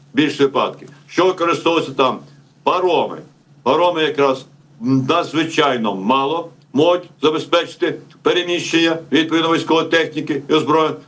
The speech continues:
Там ще ж йдуть цивільні, там йдуть різні автомобілі різних типів, там вже ж економіка якась працює. Тому загрожена. Да, якщо вони навіть це все обмежать, а тільки військові пустять, це буде десь одна сота з тих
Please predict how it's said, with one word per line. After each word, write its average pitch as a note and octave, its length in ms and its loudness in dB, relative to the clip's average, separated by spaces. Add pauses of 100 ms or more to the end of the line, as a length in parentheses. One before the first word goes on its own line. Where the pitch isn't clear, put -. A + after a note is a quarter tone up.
Там D3 220 0
ще C3+ 160 -2
ж B2+ 100 0
йдуть C3 300 0
цивільні, D#3+ 560 0 (220)
там D3+ 220 0
йдуть C#3 220 0 (120)
різні C#3 300 0
автомобілі D3 520 2
різних D#3 300 -4
типів, D3 380 0 (260)
там C3+ 160 0
вже C#3 240 2
ж B2+ 100 -2
економіка D3+ 520 2
якась A#2+ 240 0
працює. C3+ 500 2 (300)
Тому F#3+ 300 4
загрожена. C#3+ 540 0 (120)
Да, F#3+ 160 0
якщо F#3 220 -2
вони E3 140 2
навіть D#3 220 2
це D#3+ 160 2
все C#3+ 240 0
обмежать, C3+ 460 0 (260)
а C#3 160 0
тільки D#3 280 -2
військові F3 440 2
пустять, D3 320 -4
це C#3+ 120 2
буде D3+ 300 0 (280)
десь D3+ 320 0
одна C#3+ 560 0 (540)
сота F3+ 380 2
з F3+ 100 -10
тих D#3+ 280 2